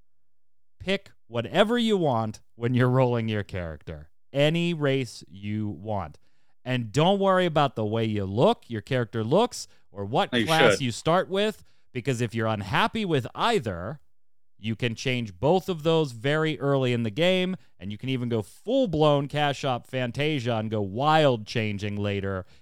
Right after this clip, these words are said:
Speaker 1: if you want to as well. So you can't screw it up. You can't screw it up. Go ahead, Kronos.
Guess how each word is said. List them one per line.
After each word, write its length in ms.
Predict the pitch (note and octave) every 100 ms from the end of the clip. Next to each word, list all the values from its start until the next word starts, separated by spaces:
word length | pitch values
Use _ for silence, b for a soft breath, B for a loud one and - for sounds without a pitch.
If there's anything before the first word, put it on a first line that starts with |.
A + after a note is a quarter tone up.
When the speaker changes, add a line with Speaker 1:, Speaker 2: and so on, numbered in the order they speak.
| -
Speaker 1:
if 160 | F2+ G#2+
you 120 | F#2+
want 240 | G2 F#2
to 220 | - F#2+ F2+
as 280 | F2 E2+ D#2
well. 340 | E2 G#1 -
So 400 | - - G#2 F#2 - -
you 160 | G2+ A2
can't 560 | - - B2+ D#3 - -
screw 480 | - - B2 A#2
it 120 | A2+ G#2
up. 300 | D#2+ - - - - -
You 140 | F2+
can't 440 | - G#2 G#2+ - -
screw 340 | - F#2 F2
it 80 | E2
up. 180 | C#2 - - - - - - - -
Go 80 | F3
ahead, 180 | D#3+ A2+
Kronos. 360 | B2+ A2 G#2+